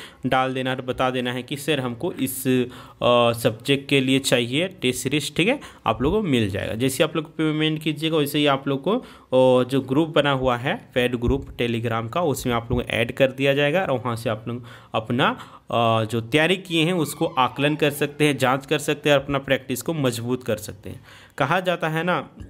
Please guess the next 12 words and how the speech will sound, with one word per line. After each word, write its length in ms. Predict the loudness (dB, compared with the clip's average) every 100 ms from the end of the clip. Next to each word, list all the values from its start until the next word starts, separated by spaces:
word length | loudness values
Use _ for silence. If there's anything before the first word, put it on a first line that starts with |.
| -20 -10
किसी 260 | -6 -4 -2
भी 140 | -2
फतह 280 | -2 -2 -2
करने 320 | -2 0 0
के 100 | 0
लिए 100 | 0
एक 140 | 0 -2
प्रैक्टिस 640 | -2 0 0 0 -2 0
की 120 | 4
आवश्यकता 540 | 6 4 0 -4 -4
होता 320 | -6 -6 -8
है, 80 | -12